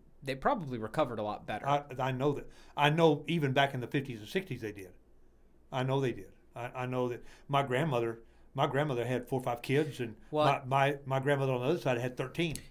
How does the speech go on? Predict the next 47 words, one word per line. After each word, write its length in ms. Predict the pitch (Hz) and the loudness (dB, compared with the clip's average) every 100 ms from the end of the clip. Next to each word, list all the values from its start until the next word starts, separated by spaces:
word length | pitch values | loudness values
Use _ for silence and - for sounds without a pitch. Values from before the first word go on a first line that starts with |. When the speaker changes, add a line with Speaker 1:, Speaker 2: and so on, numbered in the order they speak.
| - | -6
Speaker 1:
Well, 220 | 156 151 | 0 2
and 260 | 139 127 - | 2 0 -6
the 120 | 139 | -2
large 300 | 127 143 139 | 4 4 4
family 300 | - 143 139 | 2 2 2
size, 440 | 135 131 131 127 127 | 0 2 2 0 -4
number 160 | 113 | -6
one, 360 | 117 135 135 127 | -2 2 2 0
and 120 | 117 | 0
then 300 | 120 110 107 | -2 -2 -6
a-, 180 | 120 123 - | -8 -8 0
anecdotally, 840 | 135 131 117 151 151 135 117 110 - | 2 2 2 6 6 6 0 -2 -4
I've 200 | 110 104 | -6 -6
heard 380 | 123 117 107 110 | -4 -4 -6 -4
that, 260 | 104 101 - | -4 -4 -8
you 140 | 123 | -8
know, 260 | 110 101 98 - - - - | -6 -6 -10 -16 -20 -18 -14
it, 140 | 110 - 131 | -14 -14 -8
women 400 | 127 127 117 110 | -2 0 0 0
would 220 | 107 101 - - | -2 -4 -12 -4
have 280 | 127 139 127 | 4 4 4
the 60 | |
baby 340 | 117 135 127 107 | 4 4 4 0
and 180 | 104 - | -2 -6
continue 400 | 120 143 139 123 | -4 0 0 2
moving 320 | 147 143 127 | 0 0 2
on. 240 | 139 101 92 - | 0 0 -6 -10
You 100 | - | -4
know, 160 | 139 143 | 0 0
Speaker 2:
Yeah. 80 | 107 | 0
Speaker 1:
they, 120 | 113 | -2
they 60 | 123 | -2
wouldn't, 260 | 120 123 - - - | 0 -4 -6 -14 -14
they 80 | - | -6
didn't 140 | 131 127 | -4 -2
Speaker 2:
Yeah. 60 | |
Speaker 1:
need 220 | 127 127 | -2 -4
time 380 | - 139 135 127 | -2 0 0 -2
to 80 | - 147 | -4 -2
Speaker 2:
Yeah. 80 | |
Speaker 1:
recover 260 | 131 127 127 | 0 0 -2
and 100 | 113 | -8
things 200 | 110 120 | -8 -8
of 80 | 110 | -8
that 140 | 110 98 | -10 -10
nature. 300 | 110 - 113 | -10 -10 -8
So, 260 | - 110 | -6 -8